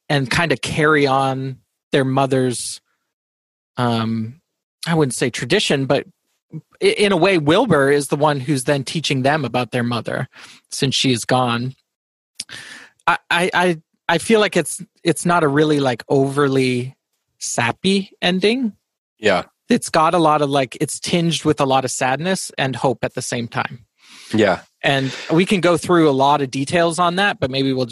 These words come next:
Speaker 1: I'll just leave it there for now and we can kinda talk through some of the other things that happen. Oh,
Speaker 2: Yeah,
Speaker 1: and I
Speaker 2: that's all
Speaker 1: also
Speaker 2: really
Speaker 1: like,
Speaker 2: good.
Speaker 1: I also like how Wilbur doesn't just win the prize, right?
Speaker 2: Yeah.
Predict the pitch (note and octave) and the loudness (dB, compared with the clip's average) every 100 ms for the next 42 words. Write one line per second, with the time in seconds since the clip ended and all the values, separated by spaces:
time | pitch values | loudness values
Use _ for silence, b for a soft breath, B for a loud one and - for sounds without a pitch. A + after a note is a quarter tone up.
0 | - C3 A#2 A#2 B2+ A#2 A2+ A#2 A#2 A#2 | -2 -2 -2 -6 -4 -4 -2 -4 -4 -2
1 | A#2 A#2 A#2 A#2 A#2 A#2+ A#2 - - A#2 | 0 0 -2 -4 -6 -6 -8 -8 -4 -4
2 | A#2 - A#2 - A#2+ A#2 A2+ - _ _ | -4 -6 -6 -6 -4 -4 -6 -14 _ _
3 | _ - C3+ A#2+ B2 A#2 B2+ B2 - G2 | _ -6 -4 -2 -2 -2 -4 -6 -6 -6
4 | - - - B2+ - _ B B B B | -6 -8 -10 -12 -16 _ B B B B
5 | B B - A3+ A3 B3 C4+ G#3+ A#3+ G3 | B B 0 2 2 2 2 2 2 2
6 | F3 F#2 - F3+ A3 A#3 A3 F3+ E3+ F3+ | 2 -2 -2 0 0 2 2 2 2 0
7 | D3 E3 E3 D#3 C3+ C3 - - - _ | 2 2 2 2 0 -4 -10 -20 -20 _
8 | - - F3+ F3 D3+ E3+ - C3 D3 E3 | -10 -2 -2 -2 -2 -2 -2 0 0 2
9 | D#3+ C#3 D3 E3+ C#3 C2+ - - - _ | -2 -2 0 0 0 -6 -14 -16 -16 _
10 | _ _ _ _ _ _ D3 C#3+ G#2+ | _ _ _ _ _ _ 2 2 2